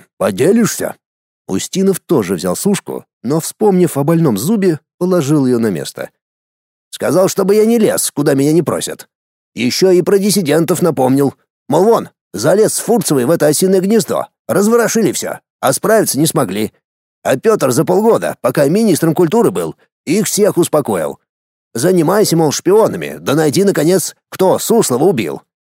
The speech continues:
Под конец даже кричал. Вот и я про то. В любимчике этот Петро вылез. Уже и Леней командует. Нельзя этого допустить. Ищи, что поинтересней денег. Настоящее преступление ищи.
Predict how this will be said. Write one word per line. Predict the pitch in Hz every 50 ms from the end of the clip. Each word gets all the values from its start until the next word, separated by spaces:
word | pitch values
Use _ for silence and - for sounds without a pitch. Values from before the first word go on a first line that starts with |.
| _ _ -
Под | 107 120 -
конец | - 160 165 160 170 180 147
даже | 151 170 180 -
кричал. | 185 190 196 - - 117 110 113 107 - _ _ _ _ _ _ _ _ _ _ _
Вот | - 73 71 85 139 185 - -
и | 240
я | 214 151 107 101 151 180 165
про | 180 180 160
то. | - 107 82 73 - - - _ _ _ _ _ _ -
В | 87
любимчике | 117 165 175 139 156 226 247 226 190 151 - - - 139
этот | 139 127 117 101 - -
Петро | - 151 151 - 143 120 95 85
вылез. | 87 135 131 92 69 64 64 - - - - _ _ _ _ _ _ -
Уже | - 98 113 101 127 156 175 160 117
и | 85 120 139 156 147 117
Леней | 101 104 113 - 160 185 233 220 196 135 101
командует. | - - 143 135 113 95 82 82 87 - 85 85 82 - - _ _ _ _ _ _ _ -
Нельзя | 95 104 131 147 135 104 - 143 156
этого | 156 131 151 147
допустить. | 139 120 127 120 - - 80 69 71 - - _ _ _ _ _ _ _
Ищи, | - 110 120 120 - - 123 135 165 170 147
что | - - 170 151 -
поинтересней | - 147 156 147 127 - 113 120 139 151 151 - 156 143 143
денег. | 120 117 101 92 85 80 - - - _ _ _ _ _ _ _
Настоящее | - 113 139 - - 127 123 131 135 151 147 - - 147 143
преступление | 110 151 147 - - - - 123 139 160 175 170 170 165 147
ищи. | - - 127 95 85 -